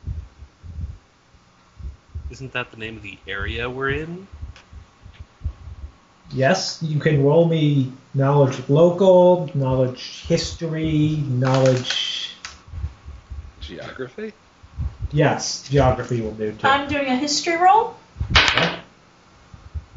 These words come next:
Speaker 4: Eighteen.
Speaker 1: I have no knowledge.
Speaker 3: I have thirteen.
Speaker 2: Okay.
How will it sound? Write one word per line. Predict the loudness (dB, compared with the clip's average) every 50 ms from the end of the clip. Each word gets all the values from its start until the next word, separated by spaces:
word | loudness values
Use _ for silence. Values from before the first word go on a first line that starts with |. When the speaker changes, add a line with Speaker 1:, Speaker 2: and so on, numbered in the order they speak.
| -12 -8 -6
Speaker 4:
Eighteen. | -6 -8 -6 -4 -4 -2 -2 -2 -4 -8 -10 -14 -16 -20 -20 -20 _ _ -18 -18 -18 -16 -18 -20 -20 -20 -20 -20 _ _ _ -16 -12
Speaker 1:
I | -10 -8
have | -6 -2 0 0 0 0
no | -2 -6
knowledge. | -10 -10 -8 -6 -6 -4 -4 -2 -2 -2 -2 -2 -2 -4 -6 -6 -4 -2 -2 -2 0 2 4 4 6 6 4 2 0 -4 -8 -4
Speaker 3:
I | -2
have | 0 0 0
thirteen. | -2 -4 -6 -6 -6 -8 -14 -16 -16 -16 -16 -16 -16 -18 -20 -20 -20 -20 -20 -20 -20 -20 -20 -20 -20 -20 -20 -20 -20 -20 -20 -20 -20 -18 -12 -6 -4
Speaker 2:
Okay. | -4 -2 0 0 0 0 0